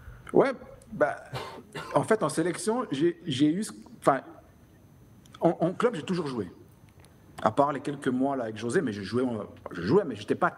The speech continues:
titulaire ni que ça. Sinon, j'ai toujours joué. En équipe nationale, j'ai pas fait deux matchs titulaires d'affilée. Faut pas m'expliquer pourquoi. Et ce match-là, bah, comme de coutume, j'ai joué, je crois, à huit minutes ou dix minutes. Ou treize minutes, je me rappelle plus.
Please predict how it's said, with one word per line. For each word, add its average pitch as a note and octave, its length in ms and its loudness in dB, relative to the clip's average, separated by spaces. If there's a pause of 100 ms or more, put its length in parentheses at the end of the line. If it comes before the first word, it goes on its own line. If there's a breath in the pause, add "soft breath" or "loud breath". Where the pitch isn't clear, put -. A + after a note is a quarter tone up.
(140)
titulaire F3+ 580 0
ni C3+ 80 -4
que A2+ 120 -6
ça. F#2+ 200 -12
Sinon, F3+ 220 4
j'ai E3 120 -4
toujours D3+ 240 -4
joué. G#2 180 -8 (920 loud breath)
En D3 100 10
équipe E3 280 0
nationale, G#3 580 0
j'ai C3 120 0
pas F3 140 4
fait E3+ 160 -4
deux D#3+ 80 2
matchs D#3 200 -4
titulaires C#3+ 360 -2
d'affilée. B2+ 340 -6 (400)
Faut - 80 -4
pas C3 120 4
m'expliquer C3 400 -4
pourquoi. - 320 -4 (440 loud breath)
Et C#3+ 100 10
ce C#3+ 80 -2
match-là, F3+ 480 0
bah, A2+ 280 -8 (720)
comme G#2 120 0
de G#2+ 80 2
coutume, G3+ 480 0 (380 loud breath)
j'ai A2+ 160 2
joué, B2 260 2
je - 80 -8
crois, G#2 800 -4
à G2 40 -8
huit A2+ 180 -2
minutes C3 400 0
ou F#2 200 -8
dix G2+ 140 -4
minutes. F#2+ 340 -2 (680)
Ou F#2 100 -6
treize - 320 -2
minutes, F2+ 200 -8
je - 40 -16
me F2 60 -16
rappelle F2 160 -10
plus. - 160 -18